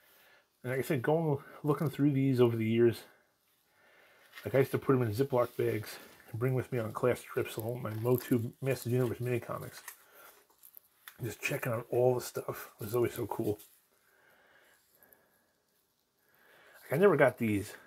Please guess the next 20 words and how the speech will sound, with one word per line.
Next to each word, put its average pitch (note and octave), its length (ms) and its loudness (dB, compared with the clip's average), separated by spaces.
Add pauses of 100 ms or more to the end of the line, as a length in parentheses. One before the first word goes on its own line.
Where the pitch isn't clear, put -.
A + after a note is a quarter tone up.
(140)
I - 60 -10
always C3+ 120 0
thought D3 100 -2
they A#2 80 -2
were G#2+ 80 -6
neat, A2 240 -6
though. G#2 180 -10 (1800)
Um, G#2+ 560 -10 (580)
my B2+ 60 -6
cousin A#2+ 360 -6
had A2 180 -6
that. A2 300 -4 (3500)
Yeah, A#2+ 100 -2
so - 140 -4
this F#3+ 140 0
isn't F3 220 2
the B2+ 100 6
last B2+ 560 2 (520)
catalog G#2+ 580 -6
for G#2 320 -8